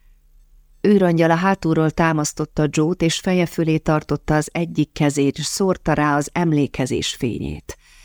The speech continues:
Ez a fény fehér anyaghoz hasonlított, olyan volt, mint a tejszínhab.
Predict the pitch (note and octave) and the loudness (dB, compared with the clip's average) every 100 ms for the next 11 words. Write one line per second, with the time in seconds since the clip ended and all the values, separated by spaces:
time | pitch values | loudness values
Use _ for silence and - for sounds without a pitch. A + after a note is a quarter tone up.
0 | - - E3 F3 - A3 A3 G#3 A#3 A#3 | -18 -4 -2 -2 0 2 2 0 2 4
1 | A3 F#3 F3 F3+ - E3 - E3+ E3 D#3+ | 4 2 2 0 -2 -6 -4 -6 -4 -2
2 | D#3 E3 F3+ F3 A#3 A#3+ G#3+ G3+ G3+ F#3+ | -2 2 0 2 2 4 4 2 2 0
3 | F#3 F3 - E3 C#3+ - - D3 - D#3+ | 0 -2 0 0 0 -8 -12 -10 -12 -12